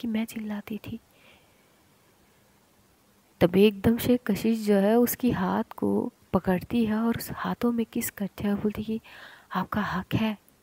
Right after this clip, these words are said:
मुझ पर चिल्लाना, और एक तरीके से देखा जाए तो आप मेरे प्रोफेसर भी हो, तो आप पूरी तरह से मेरे ऊपर हुक्म चला सकते हो, पर ये मौका केवल आप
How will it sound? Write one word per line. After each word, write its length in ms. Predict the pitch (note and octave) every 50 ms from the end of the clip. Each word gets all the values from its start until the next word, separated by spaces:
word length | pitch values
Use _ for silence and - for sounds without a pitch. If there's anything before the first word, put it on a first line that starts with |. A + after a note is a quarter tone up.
| _ _ _ _ _ _ _ _ _ - -
मुझ 160 | F3+ - -
पर 160 | - F#3+ F#3
चिल्लाना, 540 | F#3 - G3+ F#3 F#3 F3+ F3+ F3 F#3 F#3 F3+ - _ _ _ _ _ _ _ _ _ _ _ _ _ _ _ _ _ _ _ _ _ _ _ _ _ _ _ _ _ _ _ - -
और 200 | G3 - - - _ _ _ _ _ -
एक 220 | F#3 F3+ F#3 - _ _ _ _ _ -
तरीके 300 | F#3 F3+ F#3+ G3 - G#3+
से 140 | - - A3
देखा 320 | G#3 G#3 - - - G#3+
जाए 260 | A3 G#3+ A3+ A#3 A#3
तो 220 | A#3 - - C4+ - _ -
आप 320 | - E3+ E3+ F3+ F3+ G3+ - _ _ _ _ _ _ _ _ -
मेरे 160 | F#3 F3+ - - -
प्रोफेसर 480 | - F#3+ F3+ - F#3+ F#3+ - - A3 G#3
भी 180 | G3 - G#3 G3+
हो, 280 | G3 - G#3+ A#3 A#3+ _ _ _ - - - - - - - - - - - - - - - _ _ _ _ -
तो 320 | - F4 F#4 F#4+ F#4+ - _ -
आप 280 | - A3 G#3+ A3+ C#4 - _ -
पूरी 220 | B3 B3+ C#4+ D4
तरह 320 | D4 - - C#4 C#4 C#4+ D4
से 160 | - - D4
मेरे 200 | C#4+ C#4+ C#4+ C#4+
ऊपर 320 | C#4+ C4+ _ - D4 C#4+
हुक्म 420 | C#4 B3 A#3 A3 - - C4+ C#4 C#4 _ -
चला 280 | - A#3 A#3 B3+ C4+
सकते 380 | C4 - - - _ - - A3
हो, 220 | A3 G#3+ G#3 G3 - _ _ -
पर 120 | G3 F#3+ - -
ये 320 | - E3 D#3+ D#3+ E3 F3
मौका 360 | F#3+ G3+ G#3 G#3+ G#3 - A3
केवल 320 | A3+ - A#3 A3+ A3 A3 A3
आप 160 | G#3+ G#3+